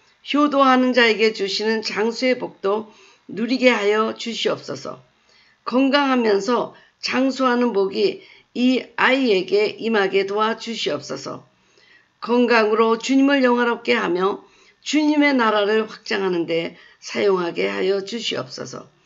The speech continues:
이 건강으로 정신적 건강도 누리게 하시며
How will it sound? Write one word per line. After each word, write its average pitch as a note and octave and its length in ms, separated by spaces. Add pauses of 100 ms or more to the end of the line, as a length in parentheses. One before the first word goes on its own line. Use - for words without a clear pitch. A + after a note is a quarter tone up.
(420)
이 C4 220
건강으로 A#3+ 840 (280)
정신적 C#4 760
건강도 G#3 600
누리게 F#3 360
하시며 C#3+ 500